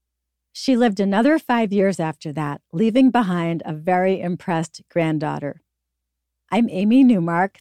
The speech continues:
Thanks for listening to the Chicken Soup for the Soul podcast today. Please make sure you subscribe to it on Apple or Google or wherever you like to get your podcasts so that each new episode will be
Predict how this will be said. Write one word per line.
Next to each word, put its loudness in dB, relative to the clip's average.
Thanks -2
for 0
listening 0
to -8
the -6
Chicken -6
Soup -6
for -4
the -2
Soul 0
podcast -4
today. -2
Please -2
make 2
sure -2
you -2
subscribe -6
to -8
it -10
on -10
Apple 0
or -4
Google 0
or -4
wherever -2
you 2
like 0
to -12
get -4
your -6
podcasts -8
so -6
that -2
each -2
new 0
episode -8
will 2
be -2